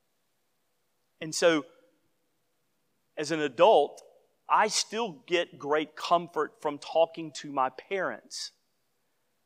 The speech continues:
and asking things, asking them things and gaining wisdom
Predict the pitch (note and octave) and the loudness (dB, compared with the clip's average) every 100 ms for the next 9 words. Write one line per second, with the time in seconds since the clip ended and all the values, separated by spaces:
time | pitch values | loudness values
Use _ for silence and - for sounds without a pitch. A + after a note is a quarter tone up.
0 | _ _ C#3 D3 C#3+ D3+ D#3 - C3+ A#2 | _ _ -12 -2 2 2 0 -8 -10 -12
1 | A#2+ G2+ - _ _ _ _ C#3+ D3+ - | -16 -16 -20 _ _ _ _ 0 0 -2
2 | E3+ D3 C3 C3+ C3 C#3 C3 B2+ C3+ B2+ | -10 -12 -8 -8 -8 -8 -8 -10 -14 -8
3 | C3+ C3 B2+ A#2+ C#3 - C#3 A#2 | -8 -8 -12 -10 -10 -10 -12 -14